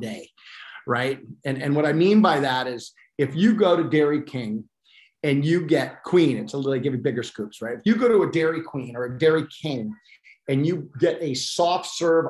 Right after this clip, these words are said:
ice cream on a really hot day, what's the concern?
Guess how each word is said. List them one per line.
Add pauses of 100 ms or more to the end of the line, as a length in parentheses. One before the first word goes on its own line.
ice
cream
on
a
really
hot
day, (600)
what's
the
concern?